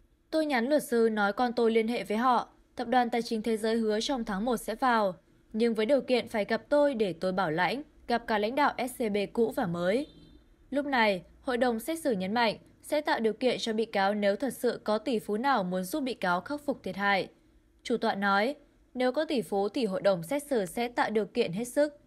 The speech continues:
để họ gặp bị cáo ngay tại trại giam." Bị cáo Lan nói, muốn hội đồng xét xử hiểu cảnh khổ là tôi dù bị tạm giam vẫn cố gắng.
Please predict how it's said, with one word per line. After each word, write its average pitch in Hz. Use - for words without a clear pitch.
để 220
họ 220
gặp 220
bị 208
cáo 196
ngay 240
tại 190
trại 196
giam." 220
Bị 269
cáo 240
Lan 262
nói, 226
muốn 214
hội 294
đồng 202
xét 285
xử 262
hiểu 196
cảnh 180
khổ 190
là 196
tôi 285
dù 226
bị 165
tạm 180
giam 202
vẫn 202
cố 202
gắng. 196